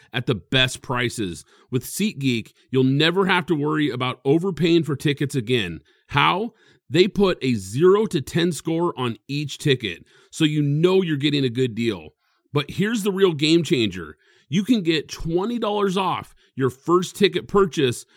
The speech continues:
with the code P G F Pod. That's right, twenty dollars off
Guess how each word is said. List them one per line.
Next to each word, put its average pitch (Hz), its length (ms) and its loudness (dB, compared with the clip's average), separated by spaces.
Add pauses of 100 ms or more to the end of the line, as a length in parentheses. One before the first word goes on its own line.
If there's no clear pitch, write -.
(200)
with 151 200 -2
the 143 80 0
code 175 480 2 (220)
P 185 260 0
G 156 240 -2
F 147 260 -6
Pod. 107 500 -4 (280)
That's 143 240 -4
right, 151 340 -2 (160)
twenty 180 460 0
dollars 185 340 0
off 139 340 -4